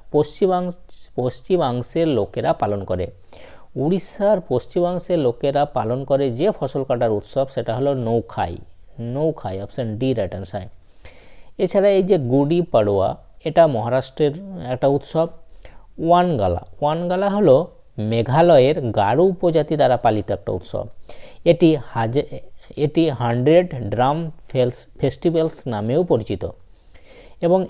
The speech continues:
এই যে ওয়ানগালা উৎসব, এটা দুই থেকে সাত দিন পর্যন্ত চলে। ওনাম, ওনাম হলো কেরালার উৎসব।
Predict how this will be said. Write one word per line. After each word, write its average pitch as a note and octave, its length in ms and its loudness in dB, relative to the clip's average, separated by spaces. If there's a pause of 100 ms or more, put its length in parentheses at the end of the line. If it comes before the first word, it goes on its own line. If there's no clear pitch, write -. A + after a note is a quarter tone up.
এই G3 160 6
যে A#3 140 2
ওয়ানগালা C#3 520 4
উৎসব, D#3 420 0
এটা C#3+ 220 2
দুই B2 280 0
থেকে D#3 500 -4
সাত G2 320 -4
দিন A#2 220 -2
পর্যন্ত C3+ 380 -2
চলে। D#3 360 -2 (920)
ওনাম, C3 380 2 (160)
ওনাম E3+ 400 0
হলো F3 180 4
কেরালার C3 580 4
উৎসব। G2 360 -6